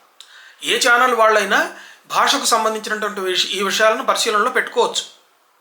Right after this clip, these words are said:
నేను ఇష్టమే చదువుతా, నా ఇష్టం, నా ఇష్టం, నా తెలుగు, నా ఛానల్ అనుకుంటే అది, అది మీరు తెలుగు వాళ్ళు కాకుండా పోతారు.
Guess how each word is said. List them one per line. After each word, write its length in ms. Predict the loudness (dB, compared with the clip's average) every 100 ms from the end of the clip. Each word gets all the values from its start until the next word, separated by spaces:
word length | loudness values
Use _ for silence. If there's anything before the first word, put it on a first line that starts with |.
| _ _ -20 -20 -14 -4
నేను 180 | 0 0
ఇష్టమే 340 | -2 -2 0
చదువుతా, 400 | 4 4 4 2
నా 120 | 4 4
ఇష్టం, 300 | 2 0 0 2
నా 120 | 4
ఇష్టం, 320 | 4 0 0 2
నా 100 | 4
తెలుగు, 280 | 2 -2 0
నా 100 | 2
ఛానల్ 300 | 2 2 2 0
అనుకుంటే 340 | -4 -6 -2 0 -2 -8 -6
అది, 220 | -6 -2 -2 0 0 -2 -6 -16 -16 -8
అది 120 | -6
మీరు 160 | -4 -2
తెలుగు 220 | 0 2
వాళ్ళు 180 | 4 4
కాకుండా 300 | 2 2 -2
పోతారు. 340 | -4 -6 -12